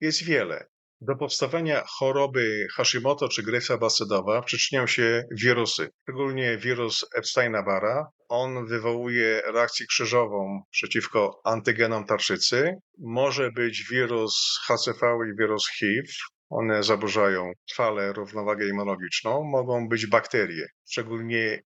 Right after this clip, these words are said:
Yersinia enterocolcita powoduje yersinozę. Jest to choroba zakaźna, wywołana przez bakterie typu Yersinia.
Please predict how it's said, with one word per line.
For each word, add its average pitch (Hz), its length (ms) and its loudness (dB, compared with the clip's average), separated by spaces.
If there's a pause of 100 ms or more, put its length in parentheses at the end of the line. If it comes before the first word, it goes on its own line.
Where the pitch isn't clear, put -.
(120)
Yersinia 117 760 0
enterocolcita 110 1120 0 (220)
powoduje 120 800 0
yersinozę. 117 880 -2 (220)
Jest 117 300 -2
to 127 80 0
choroba 156 300 -2
zakaźna, 101 560 -4
wywołana 120 500 0
przez 110 260 -2
bakterie 113 680 2
typu 101 280 -4
Yersinia. 101 640 2